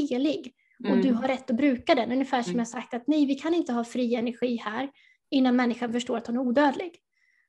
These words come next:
Speaker 1: När du är dödlig, du måste döda mat egentligen, och för att äta den, för att fortsätta leva, då måste du också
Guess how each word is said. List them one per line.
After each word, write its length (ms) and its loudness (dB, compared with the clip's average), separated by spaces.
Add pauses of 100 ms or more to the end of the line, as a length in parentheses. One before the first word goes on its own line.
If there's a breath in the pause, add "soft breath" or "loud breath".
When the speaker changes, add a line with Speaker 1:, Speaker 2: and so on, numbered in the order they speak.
Speaker 1:
När 100 4
du 140 6
är 40 6
dödlig, 680 4 (400)
du 80 2
måste 420 0 (440)
döda 560 6
mat 320 2
egentligen, 580 -4 (260)
och 120 -2
för 140 -2
att 200 -2
äta 360 4
den, 180 2
för 120 -4
att 140 -6
fortsätta 440 -4
leva, 540 0 (380)
då 100 0
måste 280 2
du 80 8
också 320 2